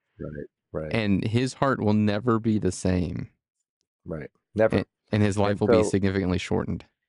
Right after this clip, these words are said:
Speaker 1: Right. And that's when I, that's when I really started looking at vaers data and all that. Of course, then, you know, Teresa Long called me, Colonel Long, and said, "Hey, do you know about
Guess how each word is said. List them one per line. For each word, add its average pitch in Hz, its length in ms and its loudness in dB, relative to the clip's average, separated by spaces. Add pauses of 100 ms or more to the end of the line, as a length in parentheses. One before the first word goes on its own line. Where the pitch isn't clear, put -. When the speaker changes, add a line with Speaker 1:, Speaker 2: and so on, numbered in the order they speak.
(560)
Speaker 1:
Right. 82 300 -4 (200)
And 92 120 -2
that's 120 220 2
when 139 140 2
I, 113 320 4
that's 104 260 0
when 107 80 -4
I 101 120 4
really 98 580 2 (140)
started 92 280 -2
looking 95 260 -4
at 80 120 -8
vaers 95 440 0
data 95 400 0
and 90 100 -6
all 90 180 0
that. 92 240 2
Of 87 60 -8
course, 92 280 -4
then, 90 400 -4
you 95 80 -8
know, 85 260 -4
Teresa 95 360 -4
Long 98 340 0
called 92 240 0
me, 92 80 -6
Colonel 87 280 -4
Long, 107 380 2
and 90 100 -10
said, 92 220 -2 (420)
"Hey, 120 160 4
do 104 120 -2
you 110 100 0
know 107 380 4 (100)
about 95 420 0